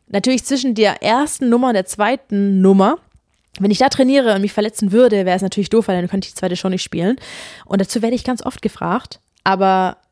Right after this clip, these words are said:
so denke ich gar nie. Also ich denke eigentlich mehr, ich mache nicht so anstrengende Sachen. Ich möchte nicht so müde sein und die anstrengenden Sachen machen, mache ich dann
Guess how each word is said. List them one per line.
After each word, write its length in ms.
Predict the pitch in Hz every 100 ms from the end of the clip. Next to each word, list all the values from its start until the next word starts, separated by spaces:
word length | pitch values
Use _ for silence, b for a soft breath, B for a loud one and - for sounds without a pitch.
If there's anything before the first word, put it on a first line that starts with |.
| _ -
so 140 | 208
denke 300 | 190 233 226
ich 100 | -
gar 240 | 180 175
nie. 280 | 175 170 170
Also 160 | 185 208
ich 100 | 202
denke 200 | 254 -
eigentlich 300 | 226 220 -
mehr, 480 | 208 226 240 240 - _
ich 140 | 202
mache 200 | 214 220
nicht 120 | 240 -
so 100 | 233
anstrengende 760 | 202 220 214 - 175 165 160
Sachen. 220 | 156 170
Ich 120 | 175
möchte 200 | 202 -
nicht 120 | 202 -
so 200 | 196 -
müde 380 | 185 196 214 254
sein 280 | 254 285 262
und 80 |
die 100 | 196
anstrengenden 440 | 196 202 214 196 190
Sachen 360 | 180 190 185
machen, 320 | 175 165 185 180
mache 180 | 190 185
ich 120 | 190
dann 280 | - 170 170